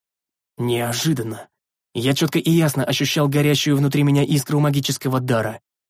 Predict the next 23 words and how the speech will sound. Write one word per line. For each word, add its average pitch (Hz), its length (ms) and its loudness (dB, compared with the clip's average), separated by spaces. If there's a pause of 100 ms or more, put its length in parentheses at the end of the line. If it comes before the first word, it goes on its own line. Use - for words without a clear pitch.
(240)
Раньше 131 320 0
же 117 140 -2
я 120 140 2
только 143 300 2
знал, 139 260 4
что 139 300 -2
он 143 160 2
у 131 60 4
меня 127 180 4
есть. 120 400 -4 (260)
Теперь 123 380 -4
я 120 100 -4
его 120 220 -2
чувствовал. 117 680 -4 (400)
Мягкий 123 560 -6 (320)
и - 60 -2
совсем 151 400 0
не 156 100 4
жаркий 147 340 2
огонек, 147 600 0 (340)
трепещущий 120 580 -4
в 117 40 -10
груди. 117 400 -4